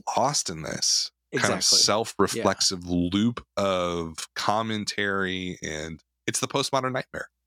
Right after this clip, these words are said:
Speaker 2: And, I mean, we've discussed this on the show. One of the reasons that the original Scream worked so well is that while Williamson had that kind of meta, uh,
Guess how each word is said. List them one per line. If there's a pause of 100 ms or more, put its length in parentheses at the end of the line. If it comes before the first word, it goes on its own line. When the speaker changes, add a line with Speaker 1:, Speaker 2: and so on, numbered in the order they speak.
(240)
Speaker 2:
And,
I
mean,
we've
discussed
this
on
the
show.
One
of
the
reasons
that (220)
the
original
Scream
worked
so
well
is
that
while
Williamson
had
that
kind
of (420)
meta, (500)
uh,